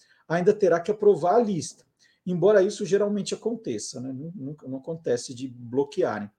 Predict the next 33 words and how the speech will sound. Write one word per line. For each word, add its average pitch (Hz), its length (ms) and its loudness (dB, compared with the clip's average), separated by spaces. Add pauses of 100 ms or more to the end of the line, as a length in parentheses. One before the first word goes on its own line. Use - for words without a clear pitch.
(380)
Se - 160 0
tudo 339 280 0
correr 185 260 8
bem, 180 420 0 (380)
você 165 300 2
verá 170 420 6
os 160 200 0
novos 180 500 2
emojis 147 720 4
em 151 40 -4
alguns 147 300 -6
sistemas 156 500 -4
operacionais 165 680 0
ainda 160 200 -2
este 160 240 -2
ano, 196 240 2 (560)
mas 170 200 0
o 185 60 4
lançamento 190 720 -2
completo 165 680 2
é 165 80 4
esperado 147 680 -2 (280)
para 165 140 2
o 160 80 -8
primeiro 170 380 2
semestre 156 640 -4
de 156 120 -6
dois 151 280 0
mil 139 240 -4
e 156 60 -4
vinte 139 280 -10
e - 60 -20
três, - 500 -14